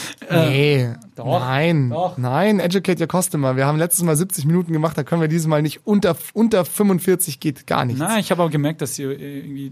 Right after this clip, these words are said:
Speaker 1: äh, es ist, steigt ein bisschen an, so vom Gesprächsfaktor im, im Laufe der Folge.
Speaker 2: Was ich mich gefragt hab noch, weil
Speaker 1: Ach,
Speaker 2: du hast
Speaker 1: komm.
Speaker 2: gefragt, ob mir noch was auf der Seele brennt.
Speaker 1: Ja, ja, komm, mach mal schnell, ich muss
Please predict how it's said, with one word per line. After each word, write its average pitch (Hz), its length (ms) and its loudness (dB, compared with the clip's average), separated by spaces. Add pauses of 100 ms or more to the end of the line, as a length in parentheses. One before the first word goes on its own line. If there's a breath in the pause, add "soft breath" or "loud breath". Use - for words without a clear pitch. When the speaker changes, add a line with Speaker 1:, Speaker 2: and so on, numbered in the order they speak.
Speaker 1:
äh, - 440 -14
es - 140 -4
ist, 214 160 0
steigt 247 320 0
ein 220 40 0
bisschen - 300 2
an, 151 280 0
so 156 200 -4
vom 143 360 -2 (300)
Gesprächsfaktor 139 580 -4 (400 loud breath)
im, 139 220 -12
im 147 140 -8
Laufe 135 280 -4
der 123 120 -6
Folge. 120 340 -10 (180 loud breath)
Speaker 2:
Was 180 180 2
ich 240 140 -2
mich 214 160 4
gefragt - 420 -4
hab - 220 -6
noch, 127 320 -6
weil 151 80 2
Speaker 1:
Ach, 151 40 6
Speaker 2:
du 170 60 6
hast 185 100 4
Speaker 1:
komm. 165 60 2
Speaker 2:
gefragt, 196 280 2
ob 185 40 2
mir 190 60 4
noch 170 80 2
was 165 120 -2
auf 165 60 -4
der 165 120 0
Seele 135 200 0
brennt. 160 140 -2
Speaker 1:
Ja, 170 60 0
ja, 175 120 0
komm, 170 260 -8
mach 180 180 -6
mal 170 120 -6
schnell, 156 160 -10
ich 127 100 -12
muss 151 240 -12